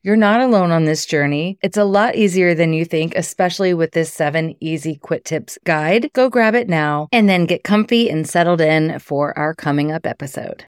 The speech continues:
Hey, and welcome back to the Glow Big Sober podcast. I'm so happy to have you here.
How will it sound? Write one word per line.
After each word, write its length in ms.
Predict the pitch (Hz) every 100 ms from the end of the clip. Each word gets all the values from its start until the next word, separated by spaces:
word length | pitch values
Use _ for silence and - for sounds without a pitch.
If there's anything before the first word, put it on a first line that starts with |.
| _
Hey, 240 | 320 381
and 140 | 233 170
welcome 260 | 165 170
back 300 | 165 160 165
to 100 | -
the 80 | 170
Glow 220 | 170 170
Big 180 | 170 175
Sober 300 | - 185 190
podcast. 600 | 208 214 220 233 233 220 190
I'm 160 | 180
so 160 | 220 220
happy 220 | 208 196
to 80 | 214
have 200 | 277 269
you 100 | 262
here. 420 | 262 254 247